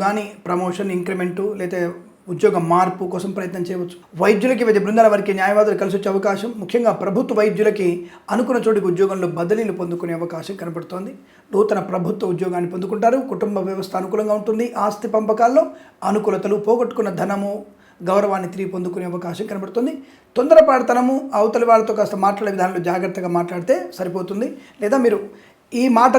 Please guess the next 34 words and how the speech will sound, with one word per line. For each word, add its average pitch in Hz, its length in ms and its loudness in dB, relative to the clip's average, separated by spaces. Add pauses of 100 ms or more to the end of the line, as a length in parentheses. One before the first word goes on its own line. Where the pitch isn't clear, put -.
తీరుతోనే 262 400 2 (160)
శత్రుత్వాన్ని, 233 640 0 (100)
ధన 180 180 -2
నష్టాన్ని, 233 480 0
వ్యవహార 220 300 4
భంగాన్ని 196 260 -2
పొందుకుంటారు. 170 340 -10 (340)
అదే 165 240 4 (140)
మాట 233 320 4
తీరు 233 220 0
సౌమ్యంగా 226 420 0
ఉంటే 220 200 -2
మీకు 247 160 -2 (320)
వ్యవహార 208 320 4 (100)
లాభం, 220 200 4 (120)
విజయం, 220 300 0 (120)
ధనయోగం, 202 460 0 (340)
లాభాన్ని 180 360 0
పొందుకుంటారు. 175 480 -10 (300)
ఈరోజు 277 220 6 (100)
ప్రాంగణ 247 380 6
నియామకాలు, 233 500 4
ఇంటర్వ్యూలు 208 340 2
ఉంటే 208 160 -2 (340)
కాస్త - 180 0 (120)
బాడీ 208 200 6 (100)
లాంగ్వేజ్ 220 360 6
పర్ఫెక్ట్గా 202 480 -2
చూసుకుంటే 190 440 -2
చాలు, - 160 -8 (180)
తప్పకుండా 185 420 -6
మీకు 180 140 -6
అనుకూలంగా 175 400 -2
ఉంటుంది, 202 240 -4